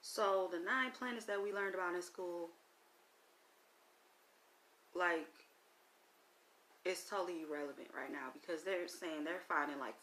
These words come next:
up to forty planets in, in our solar system and all like that. And then not only that, they're saying that they're getting ready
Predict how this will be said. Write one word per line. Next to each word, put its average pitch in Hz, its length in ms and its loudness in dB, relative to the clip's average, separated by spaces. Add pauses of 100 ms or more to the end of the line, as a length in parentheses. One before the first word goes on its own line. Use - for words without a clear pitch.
(200)
up - 180 2
to 147 80 0 (160)
forty 214 320 6
planets 156 540 -6
in, 143 140 -2 (520)
in 185 120 6
our 156 160 6
solar 151 300 2
system 151 380 -4
and 147 120 0
all 190 160 4
like 185 200 0
that. 190 360 4 (2500)
And 185 260 6
then 233 380 0
not 196 240 4
only 190 200 0
that, 220 280 0
they're 196 120 0
saying 196 540 -2 (1120)
that 175 280 0 (460)
they're 190 120 6
getting 185 320 2
ready 180 180 2